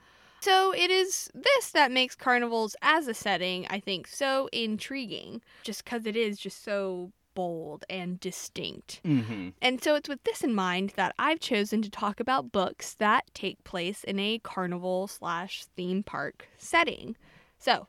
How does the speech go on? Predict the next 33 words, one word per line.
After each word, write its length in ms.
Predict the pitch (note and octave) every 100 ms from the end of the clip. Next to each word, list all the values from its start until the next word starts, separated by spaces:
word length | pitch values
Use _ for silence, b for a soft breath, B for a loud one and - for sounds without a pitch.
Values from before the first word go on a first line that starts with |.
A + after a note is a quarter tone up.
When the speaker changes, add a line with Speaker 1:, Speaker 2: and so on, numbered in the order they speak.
| -
Speaker 1:
I 100 | G#3
bring 200 | A#3+ C4+
to 100 | D4
you 120 | C4+
five 420 | - C4+ C#4+ D#4+
Y 220 | B3 A#3+
A 180 | A#3 A#3
books 380 | A3+ G#3+ G3+ -
that 120 | G3+
I 100 | G3
think 320 | G3 G#3 G3+
you 240 | - G#3+ C4
might 340 | D4 C4 B3+ A#3
want 260 | A3+ G#3+
to 80 | A3+
check 360 | G#3 G#3 F3+ -
out 440 | B3+ D#4 D4 - -
if 240 | - A3 -
you 160 | A3
liked 480 | G3 F#3 F3+ - - -
The 100 | F#3+
Carnivorous 600 | - F3+ E3+ E3 D#3+ F3
Carnival. 480 | - - - - -
Speaker 2:
Ooh, 140 | C#3+ A3
we 80 |
got 140 | D3+ C#3+
a 20 |
top 200 | - D#3+
five 280 | - F#3 A#3
list? 300 | D4+ - -
Speaker 1:
Top 220 | - A3
five. 300 | - D3 -
Speaker 2:
Ooh, 880 | G#3 G4 F#4+ F4 D4 G3+ D3+ A#2+ G#2+